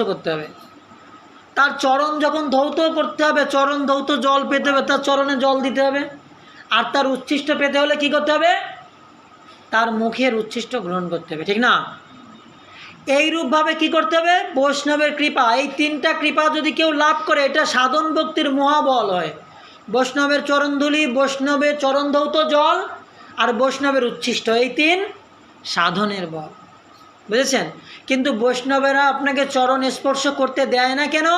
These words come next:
কারণ এই চ-, বৈষ্ণবের চরণ যদি আপনি স্পর্শ করেন, বৈষ্ণবের চরণধূলিতে আপনার সর্বনাশও হতে পারে, আপনার মহাফলও লাভ হতে পারে।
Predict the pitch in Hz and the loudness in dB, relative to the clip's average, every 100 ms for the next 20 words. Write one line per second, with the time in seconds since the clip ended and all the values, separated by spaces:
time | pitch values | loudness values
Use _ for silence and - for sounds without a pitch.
0 | 359 - - - - - - - - - | -2 -8 -18 -20 -20 -20 -20 -20 -20 -14
1 | - 285 302 311 320 311 285 220 277 302 | -2 0 2 0 -2 0 0 2 2 0
2 | 320 330 330 330 320 294 294 311 311 311 | 0 0 2 0 0 0 2 2 0 0
3 | 320 311 311 311 302 311 302 294 311 311 | 2 0 0 0 0 0 -2 0 -2 0
4 | 320 311 285 180 - - - - - - | 2 2 -2 -6 -12 -20 -20 -20 -20 -20
5 | - 214 196 269 277 311 311 320 302 294 | -16 -6 -2 0 0 0 0 0 -2 0
6 | 285 311 311 302 330 339 349 320 294 - | 2 2 0 0 2 2 2 2 0 -8
7 | - - - 185 - 294 294 - 262 285 | -16 -20 -2 0 0 2 0 2 0 2
8 | 320 320 311 311 311 330 330 320 349 381 | 2 0 0 2 2 2 2 2 0 -2
9 | 381 - - - - 453 - - - - | -6 -14 -20 -20 -20 -20 -20 -20 -20 -10
10 | 196 226 - 277 302 269 247 233 269 269 | 0 0 2 2 2 2 0 2 2 0
11 | - 247 277 277 233 220 214 196 175 156 | 2 2 4 2 2 2 2 -2 -4 -6
12 | 147 | -8